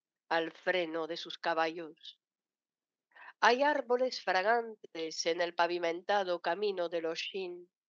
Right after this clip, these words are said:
Sus troncos rompen el pavimento y arroyos congelados revientan sus hielos en medio de Shoku, una altiva ciudad.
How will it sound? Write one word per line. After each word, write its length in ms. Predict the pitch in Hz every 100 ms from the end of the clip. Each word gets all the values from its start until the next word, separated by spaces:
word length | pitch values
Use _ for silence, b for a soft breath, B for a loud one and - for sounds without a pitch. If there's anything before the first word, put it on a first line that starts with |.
| _ _ _ -
Sus 200 | 139 -
troncos 800 | 190 185 180 170 156 170 - _ -
rompen 640 | 208 202 196 175 156 151
el 140 | 151 151
pavimento 840 | 160 165 160 156 156 160 156 151 b b b -
y 160 | 185
arroyos 680 | 160 165 208 220 190 165 160
congelados 800 | 160 160 - 170 226 220 196 -
revientan 920 | 175 165 165 208 196 190 180 156 156
sus 240 | 156 151 -
hielos 640 | 208 202 170 151 147 - 160
en 180 | 156
medio 520 | 180 196 202 190 165 160
de 120 | 143
Shoku, 540 | - 165 - 208 180 _ _ _ _ _
una 280 | 165 170 151
altiva 560 | 156 160 _ 208 156 160
ciudad. 400 | - 170 160